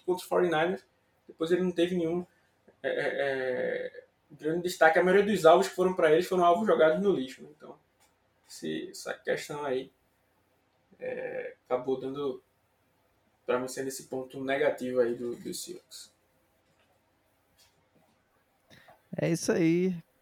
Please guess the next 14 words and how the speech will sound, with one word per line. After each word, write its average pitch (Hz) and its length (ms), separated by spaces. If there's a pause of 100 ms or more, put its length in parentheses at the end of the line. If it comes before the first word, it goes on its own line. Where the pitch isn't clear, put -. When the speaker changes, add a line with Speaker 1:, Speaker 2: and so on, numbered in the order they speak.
(100)
Speaker 2:
cara. 104 520 (920)
Nós 135 260
vamos 147 220
aqui 143 360
mais 165 640
um 160 180
Razocast. 147 1000
Lembrando, 123 580
se - 160
você 123 300
gosta 123 520
do 120 120
nosso 117 280
trabalho, 104 640